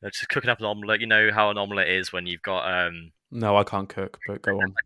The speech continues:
Speaker 1: critical bit with an omelette where you've just, you've got the eggs in a pan, they're cooking away, and you put in your filling on the one side, and you've got them in that flip, you've got to flip half it onto the other half to kind of complete the omelette. So you got that nice kind of semicircle going on.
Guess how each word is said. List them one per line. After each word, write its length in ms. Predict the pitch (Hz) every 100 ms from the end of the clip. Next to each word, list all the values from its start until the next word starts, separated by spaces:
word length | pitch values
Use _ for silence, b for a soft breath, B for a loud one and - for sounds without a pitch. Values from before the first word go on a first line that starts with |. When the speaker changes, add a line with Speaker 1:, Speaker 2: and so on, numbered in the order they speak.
| - -
Speaker 1:
critical 240 | - 135
bit 240 | 120 117 101
with 80 | 95
an 40 |
omelette 340 | 95 82 73
where 180 | - 87
you've 180 | 87 90
just, 340 | 120 - - -
you've 140 | 101
got 140 | 131
the 100 | 110
eggs 160 | 104 -
in 60 | 95
a 40 |
pan, 320 | - 80 85
they're 80 | 85
cooking 260 | - - 87
away, 400 | 78 71 71 - B B B B B B _
and 140 | 95 92
you 60 | -
put 140 | 131
in 100 | 110
your 60 | 101
filling 440 | - 87 71 73 _ _ _ -
on 80 | 92
the 60 |
one 200 | 85 80
side, 280 | - 87 80
and 100 | 78
you've 60 | 90
got 100 | 101
them 80 |
in 80 | 101
that 160 | 85 -
flip, 320 | - 107 85 -
you've 60 | 92
got 80 |
to 40 | -
flip 240 | 127 127
half 380 | - 107 101 -
it 100 | 98
onto 160 | 104 107
the 60 | 101
other 160 | 90 82
half 320 | 87 85 -
to 120 | -
kind 180 | - 85
of 60 | -
complete 420 | 98 - 120 -
the 80 | 98
omelette. 360 | 82 82 80 _ _ B B B B B _ -
So 120 | -
you 60 | 95
got 180 | 98 101
that 40 |
nice 220 | 98 98 -
kind 140 | 90
of 60 | 87
semicircle 520 | 95 85 - 82 -
going 220 | 87 80
on. 140 | 78